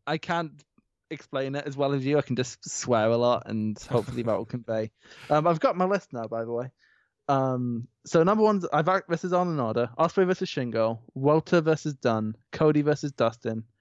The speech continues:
Speaker 1: Omega versus Tanner, Ibushi versus Sabre at the New Japan Cup,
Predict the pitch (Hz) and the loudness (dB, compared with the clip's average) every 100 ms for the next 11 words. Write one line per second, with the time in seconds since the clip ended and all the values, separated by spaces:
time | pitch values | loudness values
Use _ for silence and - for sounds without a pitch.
0 | _ _ _ - 135 147 151 151 - 151 | _ _ _ -2 0 2 2 0 -4 -4
1 | 139 120 117 113 127 135 139 - 139 135 | -2 -2 -2 -4 -2 0 0 0 2 2
2 | - 127 - 131 113 117 117 110 - 113 | 2 -4 0 2 2 2 2 2 0 -2
3 | 110 120 120 113 120 117 117 110 | -2 -2 -2 -2 -4 -2 0 -2